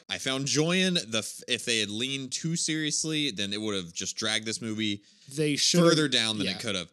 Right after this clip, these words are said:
Speaker 2: I think
Speaker 1: The
Speaker 2: the problem is
Speaker 1: problem is everything is taken very
Speaker 2: Yeah.
Speaker 1: seriously. They're not acting it, but everything is so serious.
Speaker 2: Well, and that's the thing,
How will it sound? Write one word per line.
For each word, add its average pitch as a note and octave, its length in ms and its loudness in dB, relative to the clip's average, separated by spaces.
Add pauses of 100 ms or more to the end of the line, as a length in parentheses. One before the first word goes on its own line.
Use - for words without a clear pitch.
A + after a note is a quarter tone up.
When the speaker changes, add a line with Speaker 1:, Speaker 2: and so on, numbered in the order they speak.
Speaker 2:
I E3 100 0
think G3 200 6
Speaker 1:
The F#3+ 80 4
Speaker 2:
the - 80 -6
problem F#3+ 280 4
is D#3 60 6
Speaker 1:
problem E3 420 2
is E3 480 2 (140)
everything D#3 560 0
is A2+ 240 0
taken B2+ 340 -2 (140)
very G2+ 480 -2
Speaker 2:
Yeah. G2 60 -2
Speaker 1:
seriously. F2+ 680 0 (280)
They're F#3+ 100 2
not D4 160 0
acting B3 480 0
it, E2+ 220 -2 (340)
but G#2 160 -8 (180)
everything G2 720 -4
is D#2+ 120 -8
so D#2 480 -6
serious. - 420 -4 (220)
Speaker 2:
Well, E3 240 2
and D3 80 -2
that's D3 240 -2
the C#3+ 80 -6
thing, C3+ 260 -6